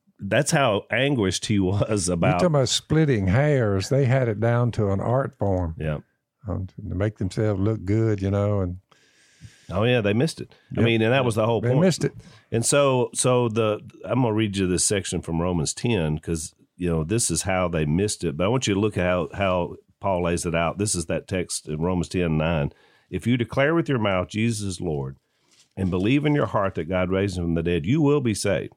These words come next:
Speaker 1: For it is with your heart that you believe and are justified. It is with your mouth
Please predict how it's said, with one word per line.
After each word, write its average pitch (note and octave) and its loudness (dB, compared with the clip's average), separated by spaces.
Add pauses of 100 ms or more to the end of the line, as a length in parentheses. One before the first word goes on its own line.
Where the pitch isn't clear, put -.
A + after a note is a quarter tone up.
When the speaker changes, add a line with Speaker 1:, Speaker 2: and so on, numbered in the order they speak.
(220)
Speaker 1:
For G#2 -2
it - 2
is G2 -2
with G#2 -2
your F#2 -2
heart C3 -2
that G#2+ -8
you B2+ 0
believe E2 0
and D#2 -4
are C#2+ -4
justified. D2 -4
It - -10
is E2 -6
with D#2+ -8
your D2 -6
mouth F2 -4